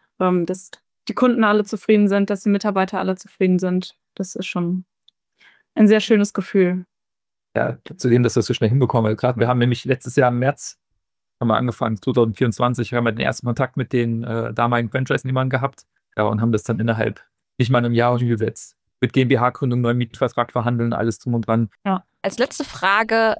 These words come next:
Speaker 3: ähm, gibt es da ein Motto oder einen Leitsatz, der euch begleitet hat in der Zeit? Oder was euch motiviert hat vielleicht einfach?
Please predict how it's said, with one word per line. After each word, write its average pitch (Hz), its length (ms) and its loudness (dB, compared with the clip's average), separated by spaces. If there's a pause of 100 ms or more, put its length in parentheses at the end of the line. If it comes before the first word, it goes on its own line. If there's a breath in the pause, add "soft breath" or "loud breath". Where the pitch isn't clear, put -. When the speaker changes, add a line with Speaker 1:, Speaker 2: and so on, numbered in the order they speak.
Speaker 3:
ähm, 196 320 -2
gibt 226 180 -8
es 226 140 -10
da 190 300 0
ein 180 180 -2
Motto 202 420 0
oder 196 140 2
einen 170 200 -2
Leitsatz, 185 520 -2
der - 140 0
euch - 160 -4
begleitet 185 480 -4
hat 277 100 -6
in 262 80 -2
der 254 140 -4
Zeit? - 400 -12 (400)
Oder 214 220 4
was 208 140 0
euch 196 140 0
motiviert 196 420 -2
hat 254 160 -4
vielleicht 214 300 -4
einfach? 208 400 -6